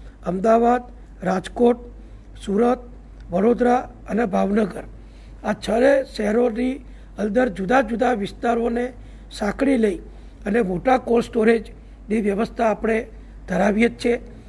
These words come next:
એટલે એ વ્યવસ્થાનો આપણે આમાં પણ ઉપયોગ કરીશું. આ સિવાય રાજ્યની અંદર એકતાલીસ જિલ્લા અને કોર્પોરેશન વિસ્તારમાં પણ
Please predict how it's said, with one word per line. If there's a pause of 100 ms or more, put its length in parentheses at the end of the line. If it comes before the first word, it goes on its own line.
(260)
એટલે
એ
વ્યવસ્થાનો
આપણે (500)
આમાં
પણ
ઉપયોગ
કરીશું. (600)
આ
સિવાય (480)
રાજ્યની
અંદર (540)
એકતાલીસ
જિલ્લા (560)
અને
કોર્પોરેશન
વિસ્તારમાં
પણ